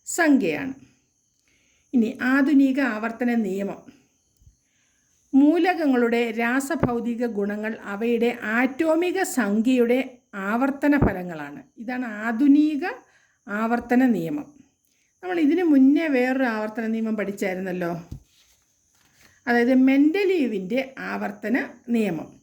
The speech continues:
മൂലകങ്ങളുടെ രാസഭൗതിക ഗുണങ്ങൾ അവയുടെ ആറ്റോമിക മാസിൻ്റെ ആവർത്തന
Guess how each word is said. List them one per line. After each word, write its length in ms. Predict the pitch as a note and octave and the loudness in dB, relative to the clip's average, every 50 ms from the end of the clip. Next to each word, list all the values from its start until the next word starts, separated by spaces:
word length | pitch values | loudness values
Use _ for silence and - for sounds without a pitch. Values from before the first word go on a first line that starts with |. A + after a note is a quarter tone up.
| _ _ _ _ _ _ _ _ | _ _ _ _ _ _ _ _
മൂലകങ്ങളുടെ 720 | A3 A3 A3+ A#3+ B3+ C#4 C4+ C4+ C#4 C#4 C#4 C4+ C4+ D4+ D#4 C#4+ B3 | 0 2 4 4 4 4 2 2 2 2 4 4 2 2 2 0 0
രാസഭൗതിക 720 | G#3+ G#3+ A#3+ A#3+ - D4 C#4+ C#4 B3+ C4 A#3 C4 C4 C#4 C4+ A#3 A3+ | 0 -2 -4 -4 -4 -2 -2 -2 -2 -2 -2 -2 0 0 -2 -2 -2
ഗുണങ്ങൾ 320 | G#3 G3+ G3+ G#3 A#3+ C4+ C4 A3 | -2 -2 -2 0 0 0 0 0
അവയുടെ 400 | G3 G3+ G#3 G#3+ A3 A3 C4 C#4+ C#4+ C#4+ - G3 F#3+ | 0 -2 0 0 0 0 0 -2 -2 -4 -6 -4 -2
ആറ്റോമിക 600 | G#3 A3 G#3+ - - D4 D4 D4+ D#4+ E4+ D#4+ F4+ E4+ D4+ | -2 -2 -2 -2 0 2 2 2 2 2 0 0 2 2
മാസിൻ്റെ 600 | A#3 G3 F#3 F#3+ G3 G3 C4+ A#3+ A#3 A3 C4 C#4+ C4+ - - F#3 F#3+ | 2 0 0 -2 -4 -2 0 0 0 0 0 -2 -2 -4 -6 -8 -8
ആവർത്തന 360 | G3 G3+ G#3+ G#3+ G#3+ A#3 A3+ | -6 -4 -4 -4 -4 -2 -2